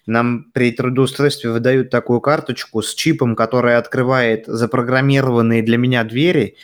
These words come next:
Но в, в нашем отделении анестезиология, мы же в-, з-, ответственные за внутриклиническую реанимацию, в том числе во многих отделениях. То есть, если кто-то умирает, и у нас, э, есть доступ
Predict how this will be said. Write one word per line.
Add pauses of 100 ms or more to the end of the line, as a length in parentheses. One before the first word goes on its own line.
(360)
Но
в, (200)
в
нашем
отделении
анестезиология,
мы
же (380)
в-,
з-,
ответственные
за
внутриклиническую
реанимацию,
в
том
числе
во
многих
отделениях.
То
есть,
если
кто-то
умирает,
и
у
нас, (500)
э,
есть
доступ